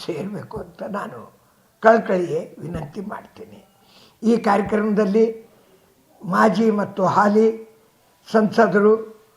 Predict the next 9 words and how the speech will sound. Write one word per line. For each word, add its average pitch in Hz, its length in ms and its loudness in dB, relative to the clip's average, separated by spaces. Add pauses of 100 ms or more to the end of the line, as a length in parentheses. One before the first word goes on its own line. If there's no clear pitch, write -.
(300)
ಶಾಸಕರು, 214 640 4 (760)
ಜನಪ್ರತಿನಿಧಿಗಳು, 214 1160 2 (720)
ವಿವಿಧ 220 340 2 (200)
ಸಂಘ 220 160 2 (160)
ಸಂಸ್ಥೆಗಳ 208 500 2 (640)
ಪದಾಧಿಕಾರಿಗಳು, 208 840 4 (720)
ಶಿಕ್ಷಣ 254 360 2 (160)
ಸಂಸ್ಥೆಯವರು 214 600 2 (680)
ಎಲ್ಲರೂ 311 300 2